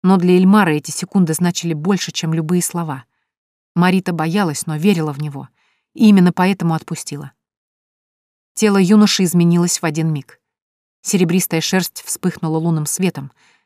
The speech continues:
когти впились в землю, лес вокруг зашептал, зашевелился, будто пробуждаясь. Зверь оскалился, и его голос прорвался сквозь шум битвы.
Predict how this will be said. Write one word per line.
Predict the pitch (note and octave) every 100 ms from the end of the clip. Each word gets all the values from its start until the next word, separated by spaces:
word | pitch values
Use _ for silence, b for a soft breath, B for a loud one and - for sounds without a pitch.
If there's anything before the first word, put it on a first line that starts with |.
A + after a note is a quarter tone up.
| _
когти | - A3 -
впились | F3 - F#3 F3
в | D3+
землю, | D3+ F#3+ D#3+ C#3 - _ _ _ _ -
лес | G3 G#3+ -
вокруг | E3+ - D#3+
зашептал, | E3 - - - E3+ C#3 _ _
зашевелился, | D#3+ F3 F#3 F3 G3+ F3+ -
будто | D3+ D#3+ -
пробуждаясь. | D#3+ E3 F3+ F3 D#3 C3+ - - _ _ _ _ _
Зверь | E3 D#3+ F3+ E3
оскалился, | - G3+ F#3+ D3 - E3+
и |
его | F3 F3+
голос | E3+ F#3+ F#3 -
прорвался | F3 D#3+ D#3 E3 -
сквозь | F3 - D#3+
шум | - - E3+ D#3
битвы. | D3+ C#3 C#3